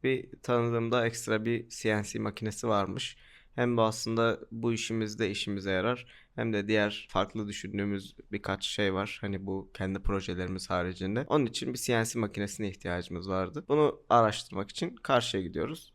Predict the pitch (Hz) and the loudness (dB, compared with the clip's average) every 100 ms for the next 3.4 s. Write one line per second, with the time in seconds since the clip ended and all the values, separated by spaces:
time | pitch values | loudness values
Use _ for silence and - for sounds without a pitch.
0 | - 104 104 110 117 - 117 113 110 - | -2 0 0 -2 -4 0 2 4 2 0
1 | 117 123 110 110 117 - 127 131 107 - | -2 0 2 2 -2 -4 -2 -2 -4 -4
2 | 107 - - 214 98 98 - - - 104 | -4 -4 -4 0 0 0 -4 -8 -8 -6
3 | 95 104 - _ | -2 -2 -4 _